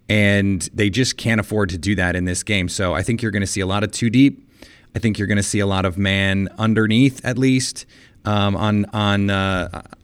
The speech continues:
on, on situations where they're not, you know, third and ten. But their, their goal is gonna be to play a little conservatively, I think, and, and you're gonna see more zone coverage from them than we're used to seeing, some more quarters, some more cover two than maybe we're used to seeing,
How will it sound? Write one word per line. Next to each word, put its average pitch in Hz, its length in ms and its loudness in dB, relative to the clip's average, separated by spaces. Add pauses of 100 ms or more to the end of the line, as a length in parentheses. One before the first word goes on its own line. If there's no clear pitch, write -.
(100)
on, 101 180 -2
on 95 320 -6
situations 110 560 -4
where 98 120 -2
they're 95 100 0
not, 98 240 -4
you 101 80 -6
know, 87 80 -4
third 98 300 -4
and 92 140 -4
ten. 98 540 -4 (500)
But 117 380 0
their, 135 300 4
their 123 240 0
goal 113 440 4
is 101 100 -2
gonna 113 180 2
be 110 220 2
to 127 60 2
play 117 260 -4
a 127 80 0
little 120 260 0
conservatively, 143 720 0
I 82 80 0
think, 90 320 -4
and, 95 320 -2
and 95 520 -2
you're 107 100 -2
gonna 127 140 4
see 123 160 -2
more 127 200 2
zone 123 220 0
coverage 90 540 -2
from 101 260 -2
them 90 280 -2
than 92 440 -2
we're 101 160 -2
used 92 260 -2
to 87 60 -6
seeing, 87 320 -4
some 90 160 -4
more 92 220 -4
quarters, 127 520 0
some 98 120 -2
more 101 140 -2
cover 113 300 -4
two 156 400 2
than 98 200 0
maybe 98 240 0
we're 95 180 -2
used 98 260 -4
to 92 60 -6
seeing, 90 400 -6